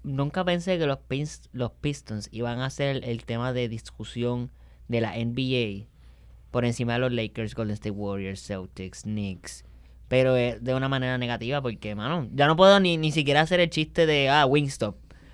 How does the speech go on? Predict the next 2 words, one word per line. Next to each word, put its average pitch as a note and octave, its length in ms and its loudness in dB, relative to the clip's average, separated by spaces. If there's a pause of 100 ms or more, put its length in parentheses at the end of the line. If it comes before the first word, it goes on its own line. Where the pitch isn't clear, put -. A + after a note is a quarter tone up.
(120)
porque, B2 760 2 (720)
mano, C3+ 480 0